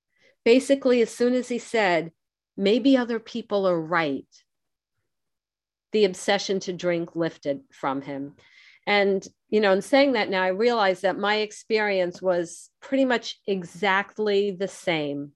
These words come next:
I'd been doing it my way until one day, right after a binge, I was at a meeting. I took a really hard sponsor. And then I went and I basically said to God,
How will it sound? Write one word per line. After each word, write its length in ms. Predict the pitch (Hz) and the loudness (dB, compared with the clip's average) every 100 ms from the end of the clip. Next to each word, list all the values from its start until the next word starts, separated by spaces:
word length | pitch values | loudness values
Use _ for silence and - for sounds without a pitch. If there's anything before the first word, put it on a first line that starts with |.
| _ | _
I'd 160 | 185 180 | -2 0
been 200 | 190 175 | 0 0
doing 260 | 196 202 | -2 0
it 80 | 208 | -2
my 240 | 208 196 190 | 0 0 0
way 540 | 190 190 190 190 185 _ _ _ _ _ _ _ _ _ | 0 0 0 -2 -4 _ _ _ _ _ _ _ _ _
until 320 | 185 180 202 | -4 -2 0
one 280 | 180 185 190 | 2 2 0
day, 500 | 190 190 175 175 175 _ _ _ _ - | 0 0 0 -2 -4 _ _ _ _ -2
right 220 | 175 185 | 2 4
after 280 | 190 185 202 | 2 0 -4
a 60 | |
binge, 400 | 180 185 180 180 | 2 4 4 0
I 100 | 175 | -2
was 160 | 170 165 | -4 -6
at 120 | 185 185 | -6 -4
a 40 | |
meeting. 500 | 185 170 170 170 170 | -2 0 0 -2 -2
I 60 | 190 | -6
took 240 | 180 180 | -4 -6
a 60 | 185 | -2
really 260 | 180 180 185 | 0 0 0
hard 300 | 185 180 180 | -2 -2 -4
sponsor. 760 | - 170 165 - 170 165 170 _ _ - _ _ _ | -4 -2 -2 -4 -4 -4 -4 _ _ -20 _ _ _
And 180 | 196 196 | 0 4
then 140 | 190 | 4
I 100 | 190 | 4
went 440 | 196 185 175 170 - _ | 2 2 0 -2 -8 _
and 160 | 196 190 | 0 2
I 160 | 185 | 2
basically 600 | 170 208 208 214 - 208 | 0 0 0 -2 -4 -4
said 320 | 202 202 190 | -2 -2 -2
to 100 | 190 | -4
God, 560 | 180 185 180 165 156 | -4 -2 0 0 -2